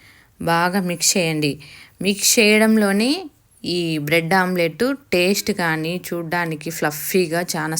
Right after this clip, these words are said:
సాఫ్ట్గా వస్తుంది. బాగా నురుగు వచ్చేంత వరకు మిక్స్ చేయండి. తర్వాత ప్యాన్ పైన గీ కొంచెం వేసి, బ్రెడ్ని ఫస్ట్ రెండు సైడ్లా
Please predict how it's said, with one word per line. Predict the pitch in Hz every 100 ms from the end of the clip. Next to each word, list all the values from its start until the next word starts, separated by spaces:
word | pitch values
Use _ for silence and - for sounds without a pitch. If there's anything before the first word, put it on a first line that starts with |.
| -
సాఫ్ట్గా | 156 175 - 175 170
వస్తుంది. | 147 - 151 147 143
బాగా | 143 165 175 190 214
నురుగు | 175 170 185
వచ్చేంత | 170 170 156 151
వరకు | 160 170 - 277 359 - - - - - - - _ _ _ _ - - -
మిక్స్ | 190 190 -
చేయండి. | 202 156 151 175 262 311 _ _ - - - 185
తర్వాత | 165 170 165 202 196
ప్యాన్ | 165 180 185
పైన | 180 175 190 170
గీ | 180 185
కొంచెం | 165 160 156 147
వేసి, | 151 151 170 233 311 - - - - - - 170
బ్రెడ్ని | 185 185 196 220 220
ఫస్ట్ | 185 - 214 196 160 151
రెండు | 160 170
సైడ్లా | 202 175 190